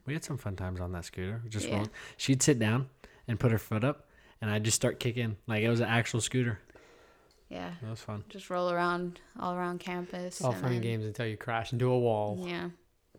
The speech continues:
Speaker 2: Mm.
Speaker 1: Mm-hmm.
Speaker 3: And then it's all your fault.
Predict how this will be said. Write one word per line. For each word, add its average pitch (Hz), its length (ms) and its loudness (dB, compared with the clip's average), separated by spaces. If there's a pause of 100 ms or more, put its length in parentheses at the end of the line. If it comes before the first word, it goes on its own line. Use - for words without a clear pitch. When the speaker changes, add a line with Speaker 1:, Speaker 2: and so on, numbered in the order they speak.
(360)
Speaker 2:
Mm. 185 380 -4 (100)
Speaker 1:
Mm-hmm. 101 320 0 (340)
Speaker 3:
And 123 180 2
then 123 180 4
it's 113 140 -2
all 113 300 2
your 117 360 4
fault. 101 460 0